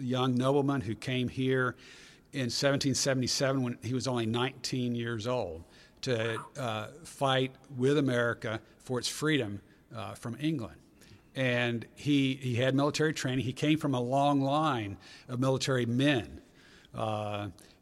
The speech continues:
Speaker 1: one of his ancestors fought with, uh, Jeanne d'Arc, Joan of Arc.
Speaker 2: Mm-hmm.
Speaker 1: Uh, so, so he, he was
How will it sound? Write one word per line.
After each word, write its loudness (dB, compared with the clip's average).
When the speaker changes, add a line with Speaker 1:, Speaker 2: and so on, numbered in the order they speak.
Speaker 1:
one 2
of 2
his 4
ancestors 2
fought 0
with, -4
uh, -6
Jeanne 0
d'Arc, 0
Joan -2
of 2
Arc. 4
Speaker 2:
Mm-hmm. -10
Speaker 1:
Uh, -6
so, -4
so -6
he, -2
he 0
was 2